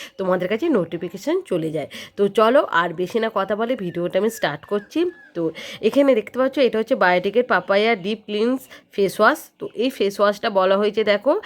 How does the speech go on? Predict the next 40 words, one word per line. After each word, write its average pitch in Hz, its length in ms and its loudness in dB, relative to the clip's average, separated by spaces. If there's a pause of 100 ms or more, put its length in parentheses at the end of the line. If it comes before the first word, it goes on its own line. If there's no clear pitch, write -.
(240)
এটা 190 160 -2
হচ্ছে 233 160 2
all 202 340 6
type 220 320 2 (100)
skin। 165 320 -6 (280)
এটা 196 180 -2
হচ্ছে 233 320 2
all 208 300 6
skin 226 360 -6
types, 226 400 0
মানে 208 180 2
হচ্ছে 220 320 0 (180)
তোমাদের 214 580 2 (240)
সকল 220 420 2
স্কিনের 220 500 -2
জন্য 247 280 2
এখানে 202 340 2
বলা 196 220 2
হয়েছে 240 380 0
যে 196 140 -2
সবাই 214 480 2
এটা 170 200 -4
ইউজ 196 280 -6
করতে 233 300 -2
পারবে। 240 400 2 (260)
আর 190 160 2
এটা 196 240 2
হচ্ছে 208 260 2
হান্ড্রেড 190 540 0
পার্সেন্ট, 226 460 0
এটা 202 240 0
আয়ুর্বেদিক, 180 640 2 (420)
এটা 202 200 0
হচ্ছে 202 240 2
হান্ড্রেড 185 300 0
পার্সেন্ট 196 360 0
আয়ুর্বেদিক। 160 460 -2 (260)
আর 180 280 2
এইটা 208 280 2
দেখো, 226 340 2